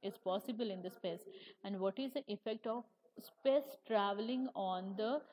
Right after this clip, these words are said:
body of organism or animal, or you can say human, is studied in the space ecology. Okay,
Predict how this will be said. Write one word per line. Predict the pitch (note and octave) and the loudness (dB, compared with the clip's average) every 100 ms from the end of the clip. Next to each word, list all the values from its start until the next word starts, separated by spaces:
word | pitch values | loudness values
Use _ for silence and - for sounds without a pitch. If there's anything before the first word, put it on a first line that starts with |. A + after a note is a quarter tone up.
| - - - | -20 -20 -10
body | F#3 F#3+ F#3+ A3+ | 2 6 6 6
of | A3 G#3+ | 0 0
organism | A3+ A3 G#3+ G#3 F#3 F3 A3+ - | -2 0 0 0 -2 -2 -2 -2
or | B3 - | -4 -2
animal, | A3 F#3 F3+ F#3 - | -4 -4 -4 -4 0
or | G#3 | 0
you | G#3+ | 0
can | G3 F#3 | -6 -8
say | G3 C#4+ G4 - | -4 -4 -4 -4
human, | G3 B3+ A#3 E3 - - _ _ _ - | 2 4 4 2 -6 -18 _ _ _ -6
is | G3 - | -6 -2
studied | G#3 G3+ C4+ | 2 2 2
in | A#3+ F#3 | 0 -2
the | |
space | F#3+ - F3 - | -6 -4 -6 -6
ecology. | E3+ F3 F3+ F3 F3 - _ _ _ _ _ - | -4 0 0 -2 -6 -12 _ _ _ _ _ -14
Okay, | F3 - D4 A3 | -8 0 0 0